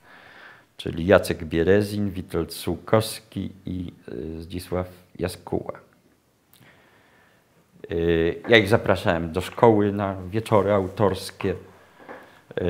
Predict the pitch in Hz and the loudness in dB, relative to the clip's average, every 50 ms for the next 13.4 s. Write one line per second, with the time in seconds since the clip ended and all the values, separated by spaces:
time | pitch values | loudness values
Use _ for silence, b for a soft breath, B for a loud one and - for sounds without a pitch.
0 | 87 85 85 82 82 82 80 82 87 90 92 - - _ - 104 87 87 - - | 2 2 0 0 -2 -2 -4 -6 -8 -10 -12 -18 -14 _ 2 2 2 4 2 0
1 | 92 85 101 98 92 98 98 92 104 107 113 113 101 90 85 - 101 87 92 82 | 4 4 4 2 4 0 0 2 2 2 4 2 2 0 0 0 0 2 0 -2
2 | 78 78 85 82 80 92 98 110 113 - - 101 101 92 87 - - - - 95 | 0 -2 -4 -2 -2 -2 -2 -2 -2 0 0 0 0 0 -4 -6 -8 -10 -10 -10
3 | 90 - - - - - 117 120 - - 131 120 110 113 101 - - - 135 113 | -10 -10 -4 0 4 8 8 8 8 8 6 6 8 8 6 6 8 8 8 10
4 | 104 104 - - - - 135 139 135 139 120 117 123 117 - 98 101 101 - - | 10 6 2 0 4 6 8 8 8 8 8 6 6 6 2 -6 -6 -6 -6 -6
5 | 92 95 - - - - - - 180 190 185 B B B B B B B B B | -6 -6 -6 -4 -6 -6 -2 -2 -2 -2 -2 B B B B B B B B B
6 | B B B B B B B B - - 110 104 - - 151 147 147 - 170 151 | B B B B B B B B -2 0 0 0 6 6 6 6 8 8 8 8
7 | 117 117 123 143 143 151 131 127 117 - - - 131 135 127 147 139 143 - - | 8 8 4 4 4 6 4 4 4 2 -4 -4 -4 0 2 2 2 2 2 2
8 | 196 202 165 139 123 113 107 98 95 104 - - - - 107 101 98 95 101 98 | 2 4 4 2 2 2 2 2 2 0 -2 -2 -4 -2 -2 -2 0 4 4 6
9 | 98 104 110 107 98 95 - 98 95 - - - 87 90 98 90 - 98 95 - | 6 6 4 4 2 0 2 0 0 0 -2 -10 -8 -8 -8 -4 -2 -2 -2 -2
10 | - - 98 95 98 101 95 - - 107 92 87 104 92 92 - 92 90 90 85 | 0 0 0 0 0 -2 -2 0 2 2 2 2 0 0 0 0 -2 0 0 -2
11 | 87 90 85 - - - 98 87 85 82 85 85 - - - _ - 95 87 85 | -6 -10 -12 -12 -8 -6 -4 -2 -2 -2 -4 -4 -6 -16 -18 _ -4 -2 0 0
12 | 85 85 90 90 - - - 90 90 87 87 90 90 85 90 92 92 92 - - | 0 0 -2 -6 -8 -8 -6 -6 -6 -6 -6 -8 -6 -6 -4 -2 -2 -4 -4 -8
13 | 82 - - - - _ - | -10 -10 -10 -16 -18 _ -20